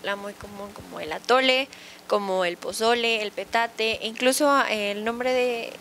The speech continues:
Zacatecas o de muchos estados de la República aún siguen predominando esas, esas palabras, en,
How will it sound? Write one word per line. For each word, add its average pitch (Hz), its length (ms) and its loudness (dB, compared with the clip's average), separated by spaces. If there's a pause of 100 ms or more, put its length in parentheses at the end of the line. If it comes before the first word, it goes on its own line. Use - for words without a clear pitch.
Zacatecas 240 840 0
o 208 100 -12
de 202 140 -10
muchos 220 600 -4 (100)
estados 208 380 -2
de 208 80 -2
la 202 80 0
República 202 460 -6
aún 185 120 -8
siguen 190 360 -10 (580)
predominando 214 580 2
esas, 196 360 -8 (840)
esas 233 240 -2
palabras, 208 480 -2
en, - 100 -16